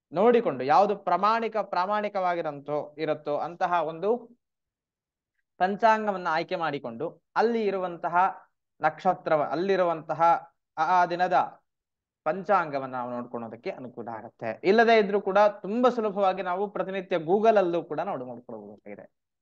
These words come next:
ಇಷ್ಟೆಲ್ಲ ಅವಕಾಶಗಳು ನಮ್ಮ ಮುಂದೆ, ಕಣ್ಣು ಮುಂದೆ ಇರುತ್ತೆ. ನಾವು ಸಾಮಾನ್ಯವಾಗಿ ಯಾವುದೋ ಒಂದು, ಆ, ಹಿಂದೂ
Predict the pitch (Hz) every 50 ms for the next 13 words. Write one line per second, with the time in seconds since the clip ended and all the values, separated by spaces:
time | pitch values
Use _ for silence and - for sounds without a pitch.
0 | _ _ _ - 127 - - 160 156 170 196 220 214 190 180 180 185 180 175 170
1 | 165 160 156 156 151 147 143 131 131 131 135 135 - 120 123 127 123 117 120 143
2 | 139 117 110 110 - - 127 - _ _ _ _ _ _ _ _ _ _ _ _
3 | _ _ _ _ _ _ _ _ - 202 208 214 208 208 208 208 208 214 220 220
4 | 220 214 208 202 202 196 196 190 202 208 208 196 196 175 - _ _ _ - -
5 | 156 156 151 151 151 151 147 151 - _ _ _ 160 - 185 202 202 220 202 180
6 | - -